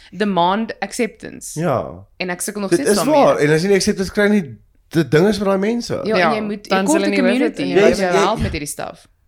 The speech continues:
Speaker 2: Jy word nie getolereer omdat jy, daar's
Speaker 1: Ja.
Speaker 2: erger issues in die wêreld.
Speaker 1: Mm.
Speaker 2: Die, daar's 'n vers-, groot verskil tussen om iemand te tolerate en iemand unconditionally accept en
Speaker 3: Mm.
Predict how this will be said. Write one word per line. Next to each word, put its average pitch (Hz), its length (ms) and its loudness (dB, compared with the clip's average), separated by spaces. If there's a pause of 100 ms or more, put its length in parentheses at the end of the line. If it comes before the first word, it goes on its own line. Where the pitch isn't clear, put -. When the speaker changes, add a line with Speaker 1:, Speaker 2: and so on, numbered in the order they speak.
(160)
Speaker 2:
Jy 170 140 0
word 214 200 0
nie 269 80 -4
getolereer 175 680 2
omdat 139 260 -2
jy, 120 460 2 (540)
daar's 180 200 4
Speaker 1:
Ja. 180 300 2
Speaker 2:
erger 208 220 4
issues 143 340 -2
in 135 80 -2
die 120 80 0
wêreld. 80 680 -2
Speaker 1:
Mm. 160 480 -12 (360)
Speaker 2:
Die, 123 160 -14
daar's 131 280 2
'n 127 60 -2
vers-, 123 260 -12 (120)
groot 185 360 0
verskil 131 300 -2
tussen 113 200 -2
om 101 120 -4
iemand 117 300 2
te 110 120 -4
tolerate 117 640 2 (260)
en 107 100 -4
iemand 104 300 2
unconditionally 98 760 0
accept - 440 -4 (200)
en 90 180 -2
Speaker 3:
Mm. 78 60 -10